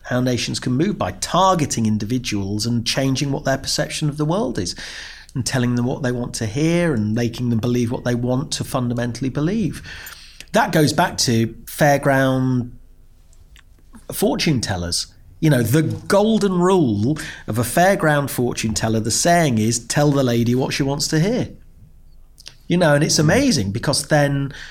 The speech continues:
people are susceptible to anything. But then bringing that back to the film and what we, you know, and our love of magic within that,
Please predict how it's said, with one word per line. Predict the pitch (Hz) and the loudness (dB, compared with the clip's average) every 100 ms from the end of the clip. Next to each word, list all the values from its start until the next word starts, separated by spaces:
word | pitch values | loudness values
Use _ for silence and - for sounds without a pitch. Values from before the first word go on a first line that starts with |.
| - - | -16 -2
people | 175 156 | 0 2
are | 160 | 2
susceptible | 151 - - - 135 127 | 2 -2 -2 -4 -4 -4
to | - | -2
anything. | 143 214 - 87 85 - - - - - - | -2 -2 -4 -8 -10 -14 -20 -20 -18 -16 -8
But | - | -2
then | 139 | 0
bringing | 190 156 147 | 4 4 4
that | 143 - | 2 -2
back | 131 - - | -4 -4 -6
to | - | -2
the | 123 | -2
film | 123 214 233 180 104 104 | 0 4 4 4 0 0
and | 113 | 0
what | 135 | -2
we, | 131 120 123 156 | -2 -4 -4 -4
you | 123 | -2
know, | 98 | 0
and | 104 | -2
our | 107 | 0
love | 110 117 | 0 0
of | 110 107 | -2 0
magic | 123 127 113 - | 0 0 -4 -2
within | 117 123 170 151 | 0 2 2 2
that, | 85 92 | 0 -4